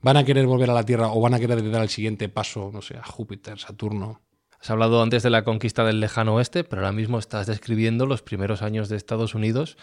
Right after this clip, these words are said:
Speaker 2: una vez se asentaron allí las, los, bueno, los europeos en general.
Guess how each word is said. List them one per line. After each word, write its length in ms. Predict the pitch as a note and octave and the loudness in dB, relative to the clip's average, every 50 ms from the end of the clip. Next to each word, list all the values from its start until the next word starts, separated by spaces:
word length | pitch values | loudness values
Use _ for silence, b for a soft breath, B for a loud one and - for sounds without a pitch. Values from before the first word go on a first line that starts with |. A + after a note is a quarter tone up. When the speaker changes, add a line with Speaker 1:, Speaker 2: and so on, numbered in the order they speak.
| B B B B B B B B | B B B B B B B B
Speaker 2:
una 200 | B G#2 G2+ G2 | B -4 -2 0
vez 140 | G#2 G#2 - | 0 0 0
se 60 | - | -2
asentaron 440 | G2+ G2 F#2+ F2+ - G2+ G2 F#2+ F#2 | -4 -4 -4 -2 0 0 0 0 -2
allí 440 | F2+ F2+ F#2+ F#2+ F#2 F2+ F#2 F#2+ F#2+ - | -2 -2 -4 -4 -4 -4 -6 -8 -10 -10
las, 440 | - G2+ F#2+ F2 F2 - - - | -10 -8 -8 -8 -10 -14 -16 -16
los, 220 | A2 F#2 F2 - - - | -14 -14 -14 -14 -14 -14
bueno, 160 | G2+ G#2 B2 | -12 -10 -10
los 160 | A#2 F#2+ - | -10 -10 -8
europeos 420 | - F#2 F2 F2 - C3 B2 G2+ F#2 | -8 -8 -8 -6 -6 -6 -6 -6 -6
en 60 | F2+ | -10
general. 340 | - - F#2+ F2+ F#2 D3+ - | -12 -10 -10 -8 -8 -10 -12